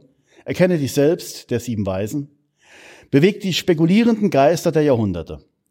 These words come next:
Im besten Sinne des Wortes speculari, als umherschauen,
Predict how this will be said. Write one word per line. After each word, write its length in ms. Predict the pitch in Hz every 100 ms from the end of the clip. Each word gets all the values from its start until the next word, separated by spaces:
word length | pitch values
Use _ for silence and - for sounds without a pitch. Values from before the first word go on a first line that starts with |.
| _
Im 140 | 131 113
besten 360 | 165 - 175
Sinne 240 | 151 156 143
des 220 | 117 -
Wortes 400 | 110 120 131 -
speculari, 760 | - 123 120 127 123 101 135 160 _ _ _ _
als 540 | - 107 101 - -
umherschauen, 800 | 117 113 165 151 156 147 143 151